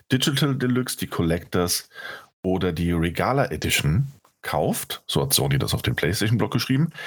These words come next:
erhält Zugriff sowohl auf die PlayStation vier als auch die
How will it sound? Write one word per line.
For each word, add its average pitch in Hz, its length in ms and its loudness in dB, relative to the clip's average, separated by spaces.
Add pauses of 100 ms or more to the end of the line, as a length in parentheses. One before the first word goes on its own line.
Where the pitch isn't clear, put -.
(180)
erhält 90 280 0
Zugriff 92 480 0
sowohl 85 320 -2
auf 101 100 0
die - 60 -2
PlayStation 69 480 0
vier 69 300 0 (280)
als 82 360 0
auch - 300 -2
die 76 240 2